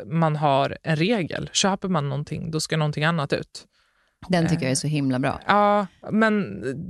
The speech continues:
Speaker 1: det, man, man får ju verkligen se till att hålla i det. För att det finns ju väldigt många knep och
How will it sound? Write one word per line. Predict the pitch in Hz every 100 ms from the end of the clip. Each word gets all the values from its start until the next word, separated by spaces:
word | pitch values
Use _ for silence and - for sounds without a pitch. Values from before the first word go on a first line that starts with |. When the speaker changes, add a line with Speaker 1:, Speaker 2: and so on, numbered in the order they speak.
| 180 - -
Speaker 1:
det, | 220 226 208
man, | 202 220 214
man | 226 214
får | 240
ju |
verkligen | 240 208 202
se | 180
till | 180 190
att | 160
hålla | 220 202 202
i | 196
det. | 165 - -
För |
att | 196 - - - - -
det |
finns | 202 240 226 208
ju |
väldigt | 185 170 160
många | 160 156
knep | - - 190 160
och | -